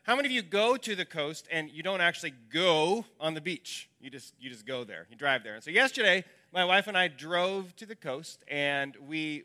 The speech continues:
we did go to the bay. We went to Depot Bay, and we were, we were watching the whales, watching boats. It was a beautiful day, but we never stepped foot on the sand. It was our plan to step foot on the sand.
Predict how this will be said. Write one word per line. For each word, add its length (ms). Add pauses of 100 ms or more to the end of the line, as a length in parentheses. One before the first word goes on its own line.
we 100
did 340
go 220
to 500 (300)
the 80
bay. 360
We 100
went 160
to 60
Depot 320
Bay, 200 (360)
and 200
we 80
were, 200
we 100
were 80
watching 380
the 80
whales, 540
watching 400
boats. 460
It 80
was 120
a 40
beautiful 340
day, 160
but 140
we 80
never 260
stepped 380
foot 240 (600)
on 200
the 60
sand. 460 (320)
It 120
was 160
our 100
plan 380
to 80
step 260
foot 220
on 140
the 80
sand. 420